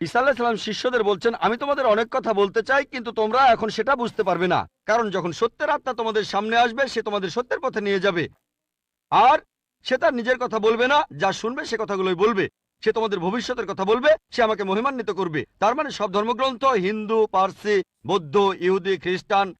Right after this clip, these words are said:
সবাই বলছে একজন নবী পৃথিবীতে আসবেন, একজন নবী আসবেন। কিন্তু কোরআন বলছে, "ইনিই সেই নবী যার উপর কোরআন নাজিল হয়েছে।"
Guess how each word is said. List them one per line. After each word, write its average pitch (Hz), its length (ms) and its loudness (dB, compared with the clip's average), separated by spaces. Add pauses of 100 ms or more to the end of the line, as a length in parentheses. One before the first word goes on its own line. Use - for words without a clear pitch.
সবাই 311 400 2
বলছে 285 440 0 (140)
একজন 196 440 -2
নবী 226 460 0 (120)
পৃথিবীতে 208 380 -4
আসবেন, 196 440 2
একজন 196 300 -2
নবী 185 220 0
আসবেন। 170 440 0
কিন্তু 277 560 -2 (640)
কোরআন 196 300 2
বলছে, 226 420 2 (680)
"ইনিই 285 340 4
সেই 233 220 4
নবী 233 300 4
যার 226 240 4
উপর 214 220 2
কোরআন 240 280 -2
নাজিল 214 320 0
হয়েছে।" 208 480 4